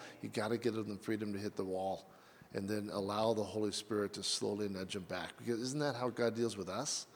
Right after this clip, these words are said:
You know, we, we can deliberately and intentionally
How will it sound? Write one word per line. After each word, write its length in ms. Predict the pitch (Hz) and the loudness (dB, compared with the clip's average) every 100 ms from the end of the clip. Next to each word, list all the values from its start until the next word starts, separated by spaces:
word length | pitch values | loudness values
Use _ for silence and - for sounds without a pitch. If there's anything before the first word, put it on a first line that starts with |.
| - - - - | -20 -18 -18 -8
You 80 | 113 | -2
know, 60 | 113 | 0
we, 220 | 107 113 | 0 -2
we 200 | 110 139 | 2 2
can 160 | 151 120 | 4 2
deliberately 680 | 107 113 123 135 143 147 | 4 4 6 6 6 6
and 100 | 117 | 4
intentionally 800 | 98 98 127 127 131 131 139 135 | 0 -2 -2 0 0 2 4 2